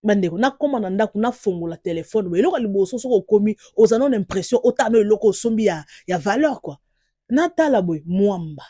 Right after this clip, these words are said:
telefone na ba jouer, nafongola boye, batia ba mwamba, soki ba biloko nini na kati. Donc, pour comprendre, escroquerie eza partout. Ere yo ozotambola, meka mpe ko checker, checker partout. Zala miso makasi. Escroquerie ekomi epai ya basi,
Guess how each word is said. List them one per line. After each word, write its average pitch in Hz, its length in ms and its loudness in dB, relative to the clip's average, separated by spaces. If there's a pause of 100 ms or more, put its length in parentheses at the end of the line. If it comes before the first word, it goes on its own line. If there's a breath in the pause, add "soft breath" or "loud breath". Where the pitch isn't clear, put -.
(200)
telefone 196 420 2
na 185 80 -4
ba 165 120 -10
jouer, 175 240 -4
nafongola 196 480 -2
boye, 160 80 -8
batia 165 240 -4
ba 165 100 -4
mwamba, 208 480 -2
soki 254 140 -6
ba 214 100 -2
biloko 214 300 -4
nini 226 120 -6
na 160 120 -8
kati. - 340 -12 (480 soft breath)
Donc, 226 220 2
pour 311 160 -2
comprendre, 214 580 -6
escroquerie 185 600 -2
eza 180 180 -4
partout. 139 420 -14 (1300 loud breath)
Ere 339 200 4
yo 254 100 8
ozotambola, 185 720 -2 (300)
meka 185 440 -2
mpe 196 340 0 (100)
ko 175 140 -2
checker, 190 400 -4
checker 175 280 -4
partout. 180 520 -12 (340)
Zala 196 300 -2
miso 208 320 -2
makasi. - 500 -12 (220 soft breath)
Escroquerie 190 720 -4
ekomi 214 340 -6
epai 185 220 -6
ya 160 80 -6
basi, 196 460 -6